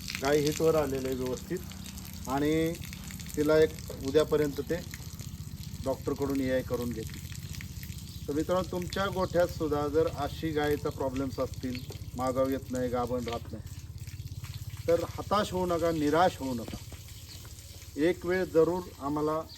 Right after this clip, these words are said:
कॉल करा. तुमच्या दोन दोन वर्षाचे असो, तीन तीन वर्षाचे असो, तुम्ही आमचे पहिले व्हिडिओ बघितलेच असतील, याही नंतर तुम्ही हे व्हिडिओ बघाल. तर मला या ठिकाणी एकच सांगावंसं वाटतं की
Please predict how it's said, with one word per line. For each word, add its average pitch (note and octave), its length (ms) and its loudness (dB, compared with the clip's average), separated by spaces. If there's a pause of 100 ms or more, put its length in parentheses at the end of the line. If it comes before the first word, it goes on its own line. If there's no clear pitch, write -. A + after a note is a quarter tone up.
(480)
कॉल D3 220 4
करा. C3+ 240 0 (1200)
तुमच्या E3+ 680 6 (380)
दोन D#3 200 2
दोन F3 140 -2
वर्षाचे E3 360 2
असो, D#3+ 220 0
तीन D3 200 -4
तीन D3+ 180 0
वर्षाचे C#3+ 360 2
असो, C#3 160 -4
तुम्ही C#3 240 -2
आमचे C3+ 220 -2
पहिले C3 420 0
व्हिडिओ C3 260 2
बघितलेच B2+ 440 -2
असतील, C3 280 -6 (720)
याही D3 300 4
नंतर E3+ 280 0
तुम्ही D#3+ 260 0
हे D3 120 4
व्हिडिओ C3+ 300 2
बघाल. B2 300 -2 (1300)
तर D#3+ 180 4 (140)
मला D#3 240 4
या F3 140 8
ठिकाणी F#3 420 0
एकच - 300 0
सांगावंसं D3 420 0
वाटतं B2+ 320 -4
की D3+ 280 -6